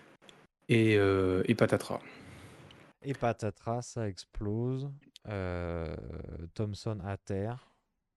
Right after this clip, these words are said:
Speaker 2: Cut. Thompson est mort. <laughs>
Speaker 1: Ouais. C'est, voilà, c'est la force du film, c'est que ça faisait des vannes.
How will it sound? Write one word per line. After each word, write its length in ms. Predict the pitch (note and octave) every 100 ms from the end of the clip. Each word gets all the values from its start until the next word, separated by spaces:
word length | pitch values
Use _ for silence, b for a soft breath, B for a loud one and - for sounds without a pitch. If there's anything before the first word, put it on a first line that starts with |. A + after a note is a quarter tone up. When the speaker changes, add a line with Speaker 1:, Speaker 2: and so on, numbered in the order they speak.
| _ _ _ _ _ -
Speaker 2:
Cut. 460 | C3+ D3 - - _ _ _ _ _ _
Thompson 380 | A2+ A#2 - C3+
est 80 | G#2
mort. 260 | F2+ - _ _ _ _ _ _ G2+
<laughs> 420 | G#2 F2+ - A2+ - -
Speaker 1:
Ouais. 220 | A#2+ G2+ - _ _ _ _ _ -
C'est, 1000 | - - - A#2 A#2 A#2 A2+ A2+ A#2 A#2
voilà, 260 | A2 A2 A#2
c'est 240 | - -
la 120 | A#2 A#2+
force 280 | - C#3+
du 140 | B2+ B2+
film, 220 | F3 E3+
c'est 140 | -
que 80 | B2
ça 140 | - A#2
faisait 240 | - B2
des 140 | B2
vannes. 400 | A#2 B2+ D3 D3+